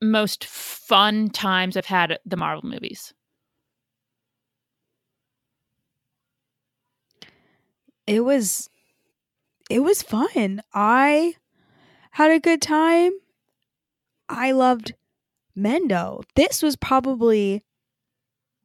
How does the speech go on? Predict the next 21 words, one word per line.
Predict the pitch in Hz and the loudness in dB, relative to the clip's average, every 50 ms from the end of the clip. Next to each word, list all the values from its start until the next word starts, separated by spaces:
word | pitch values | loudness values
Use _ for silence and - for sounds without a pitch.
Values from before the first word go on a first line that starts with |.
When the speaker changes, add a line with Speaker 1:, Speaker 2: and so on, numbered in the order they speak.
| _ _ _ _ _ _ _ _ _ _ _ _ _ _ _ _ _ _ _ _ _ _ - - _ _ _ _ _ _ _ _ _ - | _ _ _ _ _ _ _ _ _ _ _ _ _ _ _ _ _ _ _ _ _ _ -20 -20 _ _ _ _ _ _ _ _ _ -8
Speaker 2:
I | - 311 | -6 -6
don't | 330 349 359 | -6 -6 -2
know, | 349 392 403 339 | 0 2 4 4
like, | 262 247 247 | 4 2 0
I | 262 | -2
feel | 262 262 320 339 | -2 0 0 2
like | 339 311 - | 2 2 2
Mendo, | 226 214 226 247 269 294 311 311 269 220 226 | 2 2 4 2 2 2 2 2 2 2 0
this | 226 269 320 370 - - - 294 | 0 0 0 0 -2 -4 -4 -2
was | 277 302 302 294 - | 0 2 2 2 2
the | - 240 214 | 0 -2 0
best | - 247 233 233 240 277 - - - - - _ _ - | 2 2 2 2 2 2 0 -2 -4 -6 -8 _ _ -4
Mendo | 226 220 226 240 247 254 254 254 240 226 220 220 226 233 _ _ _ _ | 0 2 2 4 2 2 2 2 2 2 2 0 -2 -4 _ _ _ _
movie | 202 208 214 220 220 190 196 180 170 170 175 | -2 2 2 2 2 2 0 -2 -4 -2 0
Speaker 1:
It's | 208 202 196 - - - - - _ _ _ _ _ _ _ _ _ _ _ - | 0 0 0 -2 -6 -12 -14 -16 _ _ _ _ _ _ _ _ _ _ _ -4
Speaker 2:
of | 208 214 220 214 190 - - | -2 -2 -2 -2 -4 -6 -2
Speaker 1:
uh, | 226 | 0
Speaker 2:
them | 233 220 214 208 208 - - | 2 2 2 2 0 -2 0
all. | - 214 208 190 180 170 170 170 175 - _ _ _ _ _ _ - - - - - - _ - | 2 4 4 4 4 4 2 0 -2 -6 _ _ _ _ _ _ -20 -20 -20 -20 -20 -14 _ -4
Speaker 1:
It | 302 330 359 | -2 -2 -2
is, | 330 311 294 277 269 254 254 - - - - | -2 -2 -2 -2 -4 -4 -8 -10 -14 -18 -20